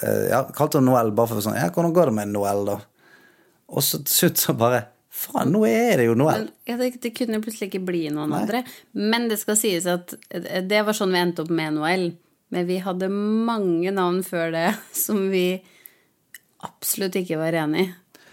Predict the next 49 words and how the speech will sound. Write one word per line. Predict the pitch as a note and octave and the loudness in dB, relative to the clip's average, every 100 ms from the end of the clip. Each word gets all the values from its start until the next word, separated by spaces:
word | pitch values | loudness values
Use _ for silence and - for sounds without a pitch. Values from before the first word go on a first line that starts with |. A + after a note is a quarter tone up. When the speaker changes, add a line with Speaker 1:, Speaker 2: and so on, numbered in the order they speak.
| - - | -20 -6
Speaker 1:
Vel- | B2+ A#2+ | 0 2
Speaker 2:
Jeg | C#3 | 2
tror | D#4+ D#4 | 2 2
du | C#4+ E4+ | 2 2
hadde | F4+ | 2
egentlig | D4+ D4 B3 | 2 2 0
ikke | C#4 | 0
så | C#4 | 0
mange | C4+ C4 | 0 -2
forslag. | - D4 - - - - D#4+ - F4 - _ _ _ _ - - | -4 -6 -4 -6 -4 -2 -2 -2 -12 -18 _ _ _ _ -20 -10
Eller | C4 F#4+ D4+ | -2 0 0
hadde | E3+ | 2
det? | F3 G#3 - _ _ _ _ - | 0 -2 -8 _ _ _ _ -4
Kanskje | B2 C3 | -2 0
Speaker 1:
Nei. | |
Speaker 2:
det, | B2+ A3 | 0 0
kanskje | C4 B3 A#3+ | 0 0 0
jeg | |
bare | A3+ G#3+ G#3+ | 0 -2 -2
skjøt | - F3+ F3 | -2 -2 -2
det | F#3+ | 0
ned | F3+ F3 | 0 2
med | F3 | 2
en | F3 | 2
gang. | C4 C#4 - | 2 2 -2
<laughs> | - - - - | -20 -16 -16 -4
Speaker 1:
Jeg | D3 D3 | -2 0
tror | A3 F#3+ | 2 4
ikke | C3 | 4
jeg | A#2+ | 4
hadde | C#3+ | 4
så | C#3 | 2
veldig | D3 B2+ | 4 2
mange, | C#3 A2 - B2+ | 2 0 -2 0
men, | C#3 C3+ - | 2 2 4
eh, | C3 B2 B2 | 6 6 4
du | D3 D#3+ | 2 0
hadde | A2 A#2+ C#3 C3 | 2 2 4 2
en | B2+ | 6
del | C3 A2 | 6 4
som | A2+ | 2
i | A#2 | 2
hvert | B2 | 2
fall, | - G#2+ G#2 | 4 4 4
eh, | G#2 G#2 G2+ G#2 | 4 4 2 2
var, | A2 F#2 - | 2 0 0
var | A2+ B2+ | 0 2
umiddelbart, | B2 C#3+ F3+ C3+ G#2+ G2 F#2+ A3+ - | 2 2 0 0 -2 -2 -2 -4 -2
eh, | G#2+ G#2 G2+ F#2+ | 2 2 2 -2